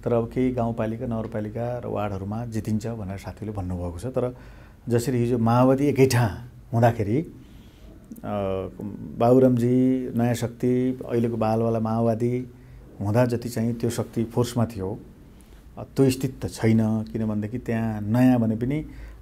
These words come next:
अ, हिजोकै चाहिँ मतदाताहरू बाँडिने हो, अरू बाहिरबाट मतदाता थपिने कुरा भएन। मतदाताहरू चाहिँ दुईतिर हुँदाखेरि अलिकति ट्रेङ्गुलर चाहिँ परेको मैले देख्छु। तर अब, अ, नयाँ शक्ति पनि राम्रै छ।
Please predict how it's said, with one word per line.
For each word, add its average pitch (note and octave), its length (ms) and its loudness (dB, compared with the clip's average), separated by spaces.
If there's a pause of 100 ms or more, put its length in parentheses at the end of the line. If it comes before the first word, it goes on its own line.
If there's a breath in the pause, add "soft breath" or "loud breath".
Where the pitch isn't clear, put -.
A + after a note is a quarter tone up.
(120)
अ, A#2 60 -8
हिजोकै A2 420 4
चाहिँ B2+ 220 2
मतदाताहरू A2 440 2
बाँडिने G#2+ 360 4
हो, F#2+ 160 -4 (420)
अरू A2+ 140 2
बाहिरबाट A#2 360 4
मतदाता A2 460 2
थपिने A2 140 2
कुरा G#2 180 0
भएन। G2 340 -4 (580 loud breath)
मतदाताहरू C3+ 440 4
चाहिँ D3+ 180 -2
दुईतिर A#2+ 320 2
हुँदाखेरि F#2+ 480 -2 (840)
अलिकति A#2 280 -4
ट्रेङ्गुलर B2 460 6
चाहिँ A2+ 180 0
परेको G2+ 280 0
मैले F#2+ 180 -4
देख्छु। G#2+ 520 -4
तर A#2 100 0
अब, A#2 440 0 (500 loud breath)
अ, - 380 -12
नयाँ B2+ 180 4
शक्ति C3 240 -6
पनि C3 200 -4
राम्रै B2 300 2
छ। - 120 -6